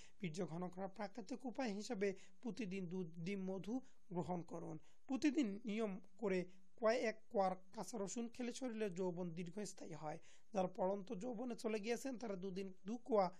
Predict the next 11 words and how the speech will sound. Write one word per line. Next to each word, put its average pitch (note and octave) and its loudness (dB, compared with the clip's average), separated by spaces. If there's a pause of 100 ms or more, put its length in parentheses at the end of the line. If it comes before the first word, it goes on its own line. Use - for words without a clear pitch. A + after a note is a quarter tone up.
(420)
প্রতিদিন F#3 0
দু G#3 0
কোয়া G#3+ 2
রসুন G3 -2
খাঁটি G3+ -4 (840)
গাওয়া A3 10
ঘি A3 -2
এ G3+ 4 (380)
ভেজে F3+ 2 (380)
মাখন F3+ 0
মাখিয়ে G3+ 0